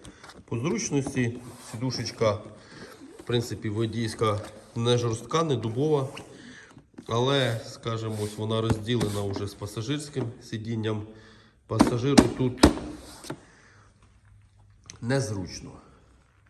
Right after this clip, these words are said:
Вона на кліпонах уже, тобто посадочка все-таки трошки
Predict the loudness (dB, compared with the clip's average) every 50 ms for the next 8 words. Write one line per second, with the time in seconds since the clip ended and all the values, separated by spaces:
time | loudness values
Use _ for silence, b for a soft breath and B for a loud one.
0 | b b b b b b b b b -6 -2 -2 0 0 0 -2 -2 -4 0 0
1 | 0 0 0 -2 -6 -8 -8 -6 -6 -2 -2 -2 -2 -2 -4 -8 -8 -8 -6 -8
2 | -6 -8 -8 -8 -8 -8 -8 -6 -6 -6 -2 -2 -2 -2 -2 -4 -6 -8 -8 -10
3 | -10 -8 -8 -10 -8 -8 -10 -10 -10 -10 -8 -6 -6 -6 -6 -8 -8 -8 -6 -6
4 | -6